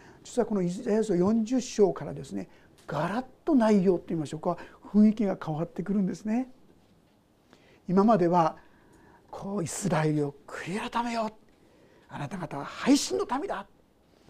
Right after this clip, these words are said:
ね、偶像礼拝をしたりですね、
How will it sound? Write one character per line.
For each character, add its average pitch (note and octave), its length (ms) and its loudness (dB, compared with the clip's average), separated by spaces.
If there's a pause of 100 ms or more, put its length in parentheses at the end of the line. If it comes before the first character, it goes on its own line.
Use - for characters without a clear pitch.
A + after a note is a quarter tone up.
(420)
ね、 C#3+ 180 -2
偶 D3 260 -4
像 D#3 240 0
礼 D#3+ 180 4
拝 F3+ 200 -4
を F#3+ 100 -4
し - 80 -12
た C4+ 100 -4
り C4+ 80 -4
で E4 120 -2
す - 100 -6
ね、 B3+ 220 4